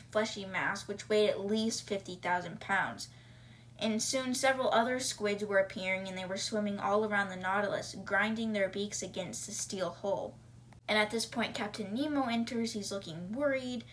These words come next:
Aronnax is like, "Is something wrong, Captain?" "Oh, you're gonna ask that question while you're being attacked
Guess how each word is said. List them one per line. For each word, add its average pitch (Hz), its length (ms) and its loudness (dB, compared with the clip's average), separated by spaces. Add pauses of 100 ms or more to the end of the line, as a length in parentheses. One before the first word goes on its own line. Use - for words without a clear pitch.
(240)
Aronnax 196 460 0
is 202 140 -4
like, 190 180 -4
"Is 202 100 -2
something 277 400 -2
wrong, 196 300 -2
Captain?" 370 540 0 (760)
"Oh, 392 440 10 (100)
you're 427 240 8
gonna 453 380 0
ask 370 340 2
that 330 300 2
question 277 640 0 (280)
while 311 160 0
you're 330 140 0
being 359 240 -4
attacked - 800 2